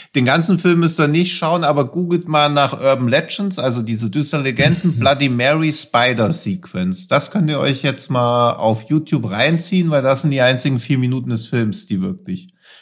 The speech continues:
Speaker 1: Spaß machen. Leider C-G-I-Technik auch ni-, technisch auch nicht so stark, aber das ist schon trotzdem harter Tobak gewesen, als ich das damals gesehen hab.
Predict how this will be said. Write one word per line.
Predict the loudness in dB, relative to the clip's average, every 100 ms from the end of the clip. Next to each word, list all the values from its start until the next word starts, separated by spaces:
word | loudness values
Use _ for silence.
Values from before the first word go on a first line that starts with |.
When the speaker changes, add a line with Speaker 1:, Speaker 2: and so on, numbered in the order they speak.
| _
Speaker 1:
Spaß | -4 2 2 2
machen. | 2 4
Leider | 4 2
C-G-I-Technik | 0 -2 0 2 2 0 0 -2
auch | 0 2
ni-, | 2 0 -8 -6
technisch | -4 0 -2 -2
auch | 0 0 2
nicht | 2 0 -4
so | -2 0 0
stark, | -2 -4 -2 0
aber | 0 0 0 -2 -6 -20 -20 -20 _ _ _
das | 0 2
ist | 0 -2
schon | 0 0
trotzdem | 0 0 2 2
harter | 4 4 2
Tobak | 0 -2 0 -4 -10 _ _
gewesen, | -6 -2 0 0
als | 0 -2
ich | -2
das | -4 0
damals | 2 4 2 0 -2
gesehen | -4 -2 -2 -2 -2
hab. | -4 -4 -10